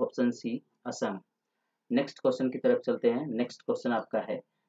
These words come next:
किस मंत्रालय द्वारा पोषण सुरक्षा के उद्देश्य से आहार क्रांति मिशन की शुरुआत की गई?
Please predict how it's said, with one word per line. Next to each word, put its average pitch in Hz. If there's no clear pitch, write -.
किस 160
मंत्रालय 123
द्वारा 113
पोषण 131
सुरक्षा 127
के 120
उद्देश्य 117
से 113
आहार 117
क्रांति 117
मिशन 120
की 123
शुरुआत 107
की 131
गई? 107